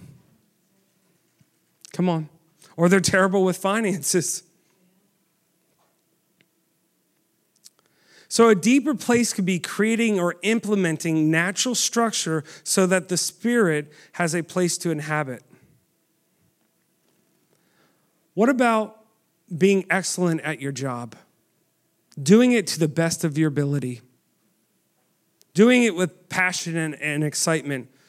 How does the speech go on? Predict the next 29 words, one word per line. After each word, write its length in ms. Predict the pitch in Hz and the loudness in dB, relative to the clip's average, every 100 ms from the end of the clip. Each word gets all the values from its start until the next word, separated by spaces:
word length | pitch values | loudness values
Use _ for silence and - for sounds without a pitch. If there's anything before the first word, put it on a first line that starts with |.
| _ _ | _ _
That's 200 | 302 220 | -4 0
very, 480 | 196 233 233 190 185 | 0 2 2 2 0
that's 280 | 175 214 233 | 0 -2 0
a 40 | |
very 260 | 185 208 208 | 2 4 4
natural 420 | 185 185 - 180 | 2 0 -2 -6
thing. 400 | - 220 165 120 _ _ _ _ _ _ | -4 -4 -4 -8 _ _ _ _ _ _
But 200 | 208 196 | -4 0
could 180 | - 254 | 2 2
it 80 | 233 | 2
be 140 | 247 | 0
shifting 840 | - - 202 196 226 226 240 196 175 | 0 0 0 -2 -4 -2 -4 -6 -10
some 220 | - 180 | -6 -4
things 260 | 165 175 160 | -2 -2 -2
spiritually 720 | - - 175 180 - 208 196 - | -4 -2 -2 -2 -4 -4 -4 -4
and 140 | 170 | 0
opening 380 | 170 170 175 170 | 0 0 0 0
up 160 | 160 123 | -2 -4
doors 320 | 156 160 160 | -2 0 -2
so 100 | - | -4
that 240 | 151 147 | -6 -6
the 120 | 123 131 | -8 -8
Holy 260 | 151 156 | -6 -4
Spirit 360 | 147 - 151 147 | -6 -4 -2 -2
has 160 | 147 | -4
a 60 | 131 | -6
place 420 | - - 139 135 | -12 -8 -8 -8
to 100 | - | -8
move? 440 | 131 131 135 139 | -6 -4 -4 -6